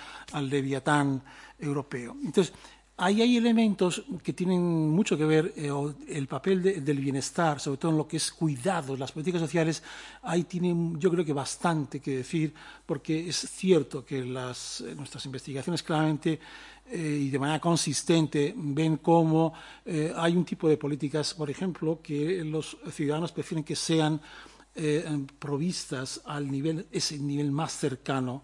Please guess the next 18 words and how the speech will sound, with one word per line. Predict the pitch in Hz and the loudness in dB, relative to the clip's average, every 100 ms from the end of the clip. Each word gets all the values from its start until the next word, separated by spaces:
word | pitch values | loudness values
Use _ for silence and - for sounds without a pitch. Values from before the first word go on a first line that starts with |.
| - - - - | -16 -20 -20 -10
y | 196 | -8
que | - | -4
incluso | 147 139 175 | -4 -2 -2
puedan | - 165 | 0 -2
ser | - 143 | -2 -2
diseñadas | 156 - 143 147 147 151 - - | -2 -4 -4 -2 -4 -6 -8 -8
teniendo | 147 147 | -4 -2
en | 147 | -2
cuen-, | 160 190 | -2 -6
en, | 160 143 - | -4 -6 -6
en | 151 135 | -8 -6
consideración | 160 139 160 147 139 - 143 147 - - - - | -6 -4 -4 -4 -4 -4 -2 -2 -4 -18 -20 -8
la | 156 147 | -4 -2
realidad | 151 147 139 156 | 0 0 0 -2
circundante | - 196 - 151 143 139 131 147 160 | 0 -2 0 -2 0 -2 -2 -4 -2
donde | 156 139 160 156 | -2 -2 -2 -4
se | - 143 | -4 -4
implementan, | 156 143 131 127 127 123 113 123 107 | -4 -6 -8 -8 -10 -10 -12 -16 -16